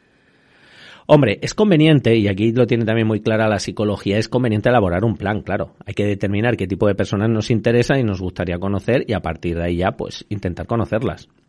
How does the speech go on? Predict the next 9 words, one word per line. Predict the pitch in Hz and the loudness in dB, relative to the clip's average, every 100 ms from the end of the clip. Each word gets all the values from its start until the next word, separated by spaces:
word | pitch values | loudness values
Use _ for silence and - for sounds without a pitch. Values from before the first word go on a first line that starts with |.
| _ _ _ _ _ _ _ _ - _ _ | _ _ _ _ _ _ _ _ -20 _ _
Hay | 147 170 | 0 2
una | 160 | 2
cosa | 151 147 | 2 4
muy | 139 | 4
importante | 127 101 92 90 95 90 87 | 4 2 -4 -4 -6 -6 -8
para | 87 85 87 87 87 87 87 | -6 -6 -4 -4 -4 -4 -6
afrontar | - 92 - 90 | -6 -6 -6 -4
la | 101 | -4
soledad, | - 87 85 87 | -2 -4 -4 -6